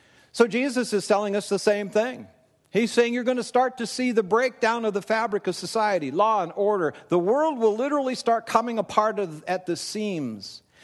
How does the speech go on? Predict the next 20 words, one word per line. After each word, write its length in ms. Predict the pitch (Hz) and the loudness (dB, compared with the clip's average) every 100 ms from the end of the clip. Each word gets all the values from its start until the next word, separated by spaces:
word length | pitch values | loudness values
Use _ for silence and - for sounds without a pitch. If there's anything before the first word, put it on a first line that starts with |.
| - - - _ | -20 -20 -20 _
And 300 | - 208 214 220 | 0 2 2 2
I 100 | 214 | 2
think 220 | 285 294 | 2 2
we 160 | 294 | 0
learned 300 | 226 247 262 | 2 0 0
something 380 | - 196 185 190 | 2 2 2 -2
from 180 | - 180 | 0 0
Hurricane 500 | 175 214 208 202 190 | 2 0 0 0 0
Katrina. 540 | 175 170 208 196 131 - - - | 0 2 2 2 0 -4 -4 2
When 120 | 208 | 2
the 80 | 190 | 2
police 460 | 214 247 285 - | 0 2 0 0
leave 240 | 233 226 - | 0 -2 -2
town, 440 | - 220 165 139 | -2 0 0 2
what 160 | 170 175 | 2 0
happens 480 | 190 190 175 147 | 0 -2 -2 -2
in 60 | 151 | -2
the 80 | 147 | -4
community? 600 | - 156 165 147 120 98 - _ _ _ | -4 -4 -2 -2 -4 -6 -14 _ _ _
Anarchy. 540 | 156 156 123 - 90 | -2 -2 -4 -6 -16